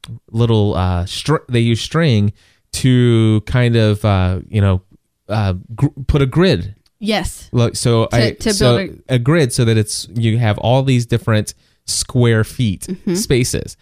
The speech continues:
Speaker 1: And so in one square feet, you'll plant this. In one square foot, you'll plant this. In one square foot, you'll plant this.
Speaker 2: Right.
Speaker 1: And you can have, you know, and you can have, I had a, we had a friend of ours, his name was Darcy,
Speaker 2: Mm-hmm.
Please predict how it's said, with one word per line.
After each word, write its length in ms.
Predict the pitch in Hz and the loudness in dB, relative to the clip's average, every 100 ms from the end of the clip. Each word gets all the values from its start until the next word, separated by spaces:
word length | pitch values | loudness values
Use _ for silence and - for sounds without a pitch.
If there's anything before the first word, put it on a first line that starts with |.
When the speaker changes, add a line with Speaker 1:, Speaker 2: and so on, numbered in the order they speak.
| _ _ | _ _
Speaker 1:
And 140 | 107 110 | -2 0
so 300 | 123 117 110 | 2 2 2
in 260 | 113 104 | 2 2
one 220 | 107 127 151 | 2 2 0
square 320 | - 120 113 | 0 0 0
feet, 260 | - 110 - | 0 -6 -2
you'll 120 | 110 | -4
plant 400 | - 107 101 _ | -2 -2 -2 _
this. 320 | 92 90 - | -4 -4 -4
In 180 | - 101 | -4 0
one 220 | 107 127 | 2 0
square 320 | 139 - 107 | -2 0 0
foot, 260 | 98 107 95 | 2 0 0
you'll 140 | 101 | 0
plant 300 | 90 95 90 | 0 -2 -2
this. 240 | - 85 - | -2 -4 -2
In 100 | 95 | -2
one 160 | 98 | -2
square 280 | 98 - 101 | -2 0 0
foot, 200 | 90 85 - | 0 -4 -2
you'll 100 | 87 | -4
plant 280 | - 76 - | -2 -6 -2
this. 340 | 107 - - | -4 -2 -4
Speaker 2:
Right. 360 | 170 151 - - _ - | -4 -4 -10 -20 _ -4
Speaker 1:
And 300 | 123 117 104 - - _ - | 2 2 2 -2 -14 _ 0
you 120 | 131 | 2
can 120 | 160 | 4
have, 380 | 127 120 117 110 - | 4 4 2 -2 -4
you 180 | 120 | 0
know, 80 | 117 | 0
and 240 | - 120 123 | 2 2 2
you 60 | |
can 140 | 139 127 | 2 2
have, 220 | 131 113 - | 2 -2 -10
I 260 | - - 117 | -10 -4 2
had 180 | 117 131 | 4 2
a, 80 | 117 - | 0 -4
we 140 | 123 139 | 0 2
had 100 | 127 | 2
a 40 | |
friend 180 | 117 120 | 0 0
of 60 | 104 | 2
ours, 180 | 90 | 2
his 140 | 92 101 | 2 2
name 100 | 104 | 2
was 100 | 95 | 2
Darcy, 440 | 104 87 - 95 - | 2 0 0 -2 -2
Speaker 2:
Mm-hmm. 300 | 190 208 262 | -4 -2 -4